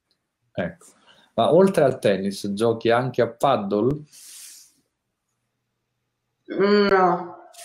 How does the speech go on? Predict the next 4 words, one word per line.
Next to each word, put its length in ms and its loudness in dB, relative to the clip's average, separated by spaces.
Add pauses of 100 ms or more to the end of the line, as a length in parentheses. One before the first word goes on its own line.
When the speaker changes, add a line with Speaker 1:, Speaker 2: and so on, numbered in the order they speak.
(600)
Speaker 1:
Per-, 260 0 (120)
perché? 680 -2 (3000)
Speaker 2:
Perché 640 2 (2250)
Speaker 1:
Perché? 800 -2